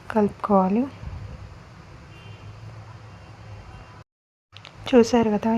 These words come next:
ఈ కన్సిస్టెన్సీ వచ్చేదాకా కొంచెం కొంచెంగా నీళ్ళు యాడ్ చేసుకుంటూ కలుపుకోవాలి. ఇప్పుడు ఇందులో మనం కొంచెం ఉప్పు వేసుకుందాం, అలాగే కొంచెం జీలకర్ర వేసుకొని అంతా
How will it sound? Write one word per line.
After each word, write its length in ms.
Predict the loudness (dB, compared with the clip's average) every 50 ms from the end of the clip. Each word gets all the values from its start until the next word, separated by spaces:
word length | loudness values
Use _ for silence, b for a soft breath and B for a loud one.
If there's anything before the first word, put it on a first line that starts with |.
| 0 0
ఈ 20 | 0 2 2
కన్సిస్టెన్సీ 600 | 2 2 2 -2 -2 2 4 4 4 6 4 4 4
వచ్చేదాకా 640 | 4 4 2 2 2 4 2 2 0 2 2 0 0 0 -4 -12 -18 -18 B B B B B B B B B B B B B -6 2 4
కొంచెం 240 | 6 6 8 6 6 6
కొంచెంగా 420 | 6 4 6 6 6 6 6 6 8 8
నీళ్ళు 240 | 8 8 8 8 6
యాడ్ 160 | 4 4 2 0
చేసుకుంటూ 420 | 0 0 -2 0 0 2 2 2 2 2
కలుపుకోవాలి. 500 | 0 0 0 -2 0 2 2 4 4 2 -2 0
ఇప్పుడు 140 | 2 4 6 6 6
ఇందులో 240 | 6 6 6 6 6 6
మనం 140 | 6 4 4 4 4 4
కొంచెం 240 | 2 2 4 4 4 4 4 2
ఉప్పు 240 | 2 2 2 4 4
వేసుకుందాం, 580 | 2 2 -2 -2 0 2 2 4 2 2 0 -2 -6 -10 -16 -18 -18 B B B B B B B B B B B B -16 -16 -16 -16 -16 -18 -18 -20 -20 -16 -16 -16 -14 -14 -4 2 6 8
అలాగే 320 | 10 10 10 8 6 4 6 6
కొంచెం 300 | 4 4 4 4 4 4 6 6 4 4 0 0 2 6 8
జీలకర్ర 420 | 8 8 8 6 6 6 6 8 8 6 6
వేసుకొని 440 | 4 2 -2 0 2 4 6 6 6 6 6
అంతా 220 | 6 6 4 4